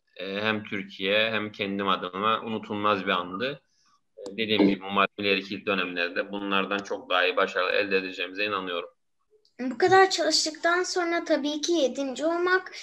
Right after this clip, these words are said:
Speaker 2: sizin için bayağı gurur verici bir şey olmalı.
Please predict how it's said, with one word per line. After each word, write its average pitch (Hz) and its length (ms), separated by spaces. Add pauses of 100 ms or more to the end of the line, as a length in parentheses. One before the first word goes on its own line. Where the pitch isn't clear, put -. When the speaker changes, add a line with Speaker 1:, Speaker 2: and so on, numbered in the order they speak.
(160)
Speaker 2:
sizin 302 420
için 294 420
bayağı 285 440
gurur 269 420
verici 254 420
bir 240 60
şey 226 260
olmalı. 202 380